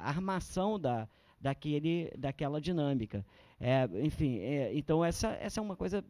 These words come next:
é, honestamente, é, mal, mal compreendida. É, essa é uma divisão, é, mal, mal estabelecida. Agora, é,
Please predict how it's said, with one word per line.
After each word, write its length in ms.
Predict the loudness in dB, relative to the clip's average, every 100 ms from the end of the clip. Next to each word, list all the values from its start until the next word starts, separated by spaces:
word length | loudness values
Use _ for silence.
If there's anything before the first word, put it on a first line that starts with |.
| -8
é, 180 | -6 0
honestamente, 760 | 0 2 -2 -2 -4 -4 -6 -8 -6
é, 100 | -2
mal, 580 | 0 4 4 4 2 0
mal 280 | 0 0 0
compreendida. 1080 | -2 -2 0 0 0 0 2 2 2 -2 -4 -14 -20 -6
É, 420 | 0 2 2 0
essa 240 | 0 0 0
é 40 |
uma 140 | 2 0
divisão, 520 | 0 0 2 2 -2 -4 -6 -6
é, 100 | -4
mal, 300 | 0 0 0
mal 300 | -6 -2 0
estabelecida. 800 | 0 0 0 0 -2 -4 -2 -4 -10 -20 -16 0
Agora, 400 | 4 8 8 8
é, 380 | 4 4 4